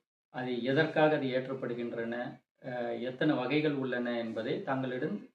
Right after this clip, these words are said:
அஹ், சிறிதாக பகிர்ந்து கொள்ள விரும்புகிறேன். இது நல்ல தகவல், அனைவரும் தெரிந்து கொள்வது நன்மையே. முதலாவதாக, அஹ், இந்த புயல் எச்சரிக்கை கூண்டு என்பது பதினோரு வகையில் உள்ளது.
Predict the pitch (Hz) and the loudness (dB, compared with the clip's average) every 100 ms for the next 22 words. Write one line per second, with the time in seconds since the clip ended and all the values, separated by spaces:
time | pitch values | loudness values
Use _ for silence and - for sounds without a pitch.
0 | - 127 120 117 113 110 - - 131 139 | -6 -4 -2 -2 -2 -4 -6 -8 -2 0
1 | 135 131 131 120 123 127 - 117 104 110 | 2 0 -2 -2 -2 -4 -4 -4 -4 -6
2 | 117 113 - 254 - 165 180 - 151 160 | -6 -4 -4 -4 -2 2 2 4 4 4
3 | 170 147 147 175 151 143 147 156 151 139 | 6 6 6 4 4 4 4 2 0 0
4 | 143 139 123 120 123 160 110 113 120 107 | -2 -4 -4 -4 -4 -4 -4 -4 -4 -6
5 | - - _ _ _ _ _ - 147 185 | -8 -10 _ _ _ _ _ -2 6 8
6 | 196 175 151 120 120 214 302 - _ _ | 10 10 8 4 2 0 -4 -8 _ _
7 | 147 127 120 120 117 120 180 202 196 151 | -4 -2 -2 -2 -4 -2 4 6 6 4
8 | 160 151 139 135 135 131 117 113 175 - | 0 0 0 0 0 0 -2 -2 -4 0
9 | 131 156 165 147 127 117 120 117 101 98 | 4 4 4 4 2 2 0 -2 -6 -10
10 | 107 | -10